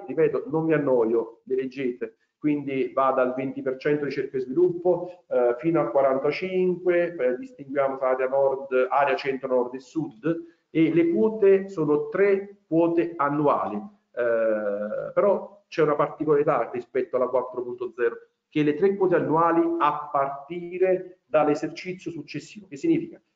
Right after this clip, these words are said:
io oggi ho sostenuto i costi, posso recuperare il credito d'imposta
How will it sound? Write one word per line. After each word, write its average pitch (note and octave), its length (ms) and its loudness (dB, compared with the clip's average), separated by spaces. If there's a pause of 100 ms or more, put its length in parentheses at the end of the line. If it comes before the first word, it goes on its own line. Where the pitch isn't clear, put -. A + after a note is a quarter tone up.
(100)
io E3+ 340 2
oggi F#3 520 0
ho C3 140 -2
sostenuto C#3+ 640 -6
i - 20 -6
costi, C#3 580 -2 (600)
posso F3+ 320 2
recuperare D#3+ 420 2
il B2+ 60 -4
credito E3+ 260 2
d'imposta E3 680 -2